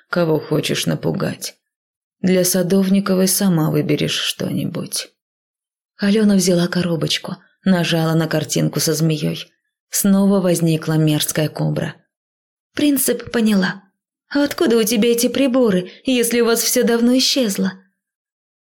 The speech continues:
«Эти приборы когда-то существовали у нас». Переменчивые глаза Неркана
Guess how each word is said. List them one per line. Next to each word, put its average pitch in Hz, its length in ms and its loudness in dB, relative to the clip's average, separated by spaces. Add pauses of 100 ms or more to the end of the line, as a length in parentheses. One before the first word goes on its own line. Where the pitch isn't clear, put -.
(140)
«Эти 165 320 0
приборы 165 640 0 (380)
когда-то 196 500 0
существовали 196 960 -2
у - 180 -6
нас». 151 500 -4 (720)
Переменчивые 175 640 2
глаза 156 300 0
Неркана 165 640 0